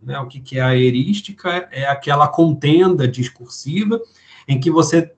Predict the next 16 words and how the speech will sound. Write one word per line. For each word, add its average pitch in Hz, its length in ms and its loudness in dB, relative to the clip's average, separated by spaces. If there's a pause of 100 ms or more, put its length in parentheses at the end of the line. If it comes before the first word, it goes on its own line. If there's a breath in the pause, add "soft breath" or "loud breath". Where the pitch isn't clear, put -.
simplesmente 165 920 4
brinca 175 460 2
com 135 220 -6
as 131 120 -2
palavras 165 680 0
para 165 420 -2 (160 loud breath)
vencer 156 560 0
um 160 140 0
debate, 131 640 -2
né? 131 100 -6
Para 131 220 -4
você, 139 540 -4 (280 loud breath)
é, 117 240 -8
descaracterizar 143 1200 0
a 151 80 2
opinião 120 720 0